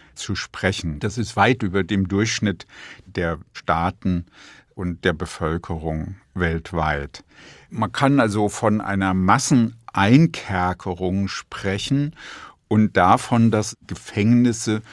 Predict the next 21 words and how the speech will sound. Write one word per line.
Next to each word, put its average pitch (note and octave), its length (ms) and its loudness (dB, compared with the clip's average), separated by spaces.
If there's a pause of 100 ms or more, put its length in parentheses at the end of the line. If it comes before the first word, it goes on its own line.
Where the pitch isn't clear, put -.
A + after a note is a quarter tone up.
(180)
sowas G2+ 560 0
sind A2 400 2
wie G2 160 -2
ein F#2+ 240 2
staatliches F#2+ 1000 -4
Programm F#2+ 800 -4 (380)
zur G2+ 480 2
gesellschaftlichen F#2+ 1200 -2
Regulierung. F2+ 1000 -2 (1000)
Was - 480 0 (180)
für C3 240 2
Angela C3 460 4
Davis C3 380 4
von B2 560 4
Bedeutung B2 600 4
ist, D3+ 260 0
ist A#2 180 -2
eben A#2 460 4
die F#2+ 180 -6
Zahl G#2+ 600 2
dieser F#2 580 0